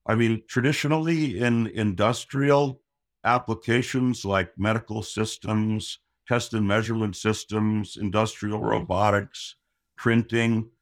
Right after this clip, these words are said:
uh, we have a pretty broad presence there. And the second big piece where we've traditionally been strong is in telecommunications. I mentioned our I triple E fifteen eighty-eight network synchronization through the whole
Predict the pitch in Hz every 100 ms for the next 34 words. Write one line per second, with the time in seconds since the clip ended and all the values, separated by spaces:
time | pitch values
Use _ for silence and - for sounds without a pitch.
0 | _ _ _ 95 95 104 110 110 95 -
1 | 113 110 90 101 101 104 - - 101 110
2 | 139 - - 127 131 139 - _ _ _
3 | 110 110 101 - _ - 107 143 143 127
4 | - 117 - - 120 127 - 107 107 98
5 | 98 - 104 104 - 101 98 92 98 95
6 | - 101 101 104 95 92 87 - 104 98
7 | - 101 95 87 95 98 - 127 135 -
8 | - _ _ _ - 104 113 113 - 107
9 | 104 101 98 98 104 - 98 104 101 90
10 | - 98 - 101 98 95 101 98 90 95
11 | - 110 - - 104 - 104 87 87 98
12 | 107 107 110 - 113 107 92 104 110 101